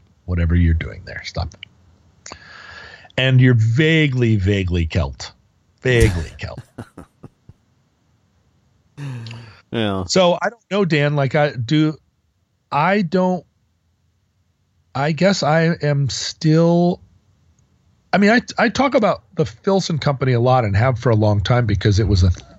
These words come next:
Speaker 1: it was just a thing that I, that I, that I cared about. And I do,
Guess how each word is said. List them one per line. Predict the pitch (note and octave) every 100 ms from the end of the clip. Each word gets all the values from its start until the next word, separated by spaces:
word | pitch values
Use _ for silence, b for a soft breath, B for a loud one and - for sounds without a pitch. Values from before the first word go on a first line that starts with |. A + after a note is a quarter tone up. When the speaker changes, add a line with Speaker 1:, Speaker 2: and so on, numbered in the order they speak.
| -
Speaker 1:
it |
was | G#2+ G2
just | C3+ -
a | G#2+
thing | - - F#2+ F2+ F2
that | F2 E2+
I, | E2+ D2+ D2 B B B B B B B B _ _ -
that | G#2+ G2
I, | F#2+ F#2+ F2+ F#2 F2+ F#2 F#2 F2+ - _ _ _ _ _ _ _ _ _ _ _ -
that | A2
I | G#2
cared | - - E3+ F3 D3+
about. | A2+ G#2+ G2 F2
And | G#2
I | A2+
do, | A2+ - D#3+ F3 F3 F3 E3